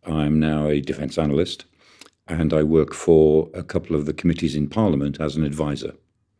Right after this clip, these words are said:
We're here at the University of Saint Andrews at the Air Power Conference, looking at the future of air power, thinking about where air power goes, technically, militarily,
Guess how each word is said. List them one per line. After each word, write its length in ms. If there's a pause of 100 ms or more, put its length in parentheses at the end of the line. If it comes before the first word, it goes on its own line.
(100)
We're 200
here 200
at 220
the 120
University 520
of 60
Saint 160
Andrews 480
at 100
the 160
Air 160
Power 220
Conference, 600 (340)
looking 260
at 80
the 60
future 360
of 80
air 160
power, 440 (420)
thinking 420
about 420
where 280
air 200
power 380
goes, 520 (500)
technically, 680 (260)
militarily, 800